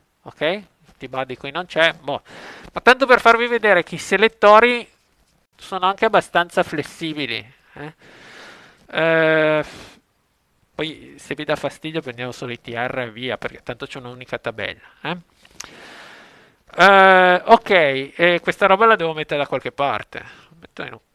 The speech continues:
costo, secondo me si può mettere in un costo. Rows, eh?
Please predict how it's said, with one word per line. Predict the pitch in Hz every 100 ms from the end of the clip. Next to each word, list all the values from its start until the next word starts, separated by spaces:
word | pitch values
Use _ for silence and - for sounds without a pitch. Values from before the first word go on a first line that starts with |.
| _ _ _
costo, | _ 104 _
secondo | - _ 127 160
me |
si | 160
può | _ 120
mettere | 113 _ -
in | 117
un | _
costo. | _ - _ _ _ -
Rows, | - 180 98 - - - _ 220
eh? | 175